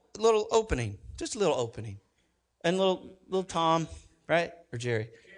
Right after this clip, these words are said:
Jerry. Jerry would walk through that thing, right? He'd, he'd, he'd go in and out, and, and he'd go into the wall, you know,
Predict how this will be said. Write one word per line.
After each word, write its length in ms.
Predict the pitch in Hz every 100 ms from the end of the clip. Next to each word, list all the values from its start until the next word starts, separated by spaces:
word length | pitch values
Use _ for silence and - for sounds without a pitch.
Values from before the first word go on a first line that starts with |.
| - - -
Jerry. 380 | - 156 127 98 - - - - - -
Jerry 260 | 196 196
would 120 | 160
walk 240 | 151 175 -
through 180 | 180 170
that 220 | 170 170
thing, 300 | 170 165 156
right? 260 | 147 170
He'd, 240 | - 160 156
he'd, 160 | 190
he'd 160 | 190 175
go 200 | 175 156
in 120 | 151
and 100 | 170
out, 260 | 151 151 - _ _ _ _ _ -
and, 240 | 147 127 120
and 120 | 147
he'd 100 | 139
go 140 | 127 147
into 160 | 135
the 60 | 151
wall, 580 | 131 123 120 131 - - _ -
you 120 | 131
know, 240 | 117 123